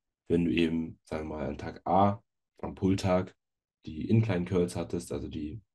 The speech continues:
in der gedehnten Position, und dann sagen wir, du hattest die verkürzte Position mit dem Preacher-Curl,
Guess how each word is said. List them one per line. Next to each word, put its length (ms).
in 140
der 100
gedehnten 380
Position, 500
und 80
dann 140
sagen 240
wir, 80
du 100
hattest 240
die 80
verkürzte 480
Position 720
mit 140
dem 100
Preacher-Curl, 720